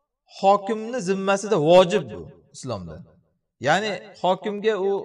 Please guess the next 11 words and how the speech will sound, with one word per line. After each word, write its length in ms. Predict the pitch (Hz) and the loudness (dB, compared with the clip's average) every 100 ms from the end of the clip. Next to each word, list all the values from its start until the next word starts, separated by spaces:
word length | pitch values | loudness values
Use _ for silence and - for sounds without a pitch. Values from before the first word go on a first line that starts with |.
| 202 | -10
xohlasa 460 | - 180 196 190 190 | -6 -2 -2 -2 -2
maslahat 440 | 185 180 185 190 185 | -4 -4 -4 -4 -4
qiladi, 280 | 190 190 190 | -2 -2 -2
xohlasa 420 | 190 180 185 190 | -6 -6 -6 -6
o'zicha 340 | 190 180 190 | -6 -8 -10
qaror 280 | - 180 180 | -6 -4 -2
qabul 320 | 180 185 190 185 | -2 -4 -4 -6
qiladi, 260 | 190 185 190 | -2 -2 -2
unaqa 260 | 180 175 175 | -4 -2 -2
vakolat 400 | 180 202 190 175 | 0 -2 -4 -4
berilmaydi. 520 | 185 190 165 90 82 | -4 -4 -6 -10 -14